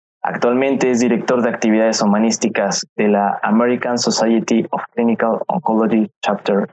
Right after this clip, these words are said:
unam y fue certificado en divulgación científica por el Instituto Global de Comunicaciones y Expresión Pública del diario El Universal, a través de su designación como presidente de la Confederación de Asociaciones de Jóvenes Lectores y Escritores de la Ciudad de México.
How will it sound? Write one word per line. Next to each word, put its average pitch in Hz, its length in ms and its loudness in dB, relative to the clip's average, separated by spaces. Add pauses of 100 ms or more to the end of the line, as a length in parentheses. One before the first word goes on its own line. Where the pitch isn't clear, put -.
unam 117 380 0 (840)
y 190 220 2 (360)
fue 165 100 0
certificado 156 680 0
en 156 100 2
divulgación 127 540 0
científica 131 840 0
por 123 140 0
el 123 160 2
Instituto 151 440 0
Global 131 320 2
de 135 120 0
Comunicaciones 117 880 0
y 117 80 -2
Expresión 113 420 -2
Pública 123 640 0 (260)
del 107 160 2
diario 120 380 2
El 131 160 -2
Universal, 98 540 0 (480)
a 104 160 -4
través 127 360 2
de 131 100 0
su 127 120 0
designación 120 640 0
como 127 220 0
presidente 123 500 0
de 120 100 4
la 107 140 0
Confederación 117 640 2
de 160 60 2
Asociaciones 127 640 0
de 120 100 0
Jóvenes 156 420 0
Lectores 120 540 0
y 139 100 0
Escritores 123 640 0
de 120 160 0
la 110 120 0
Ciudad 107 200 0
de 95 60 2
México. - 340 -2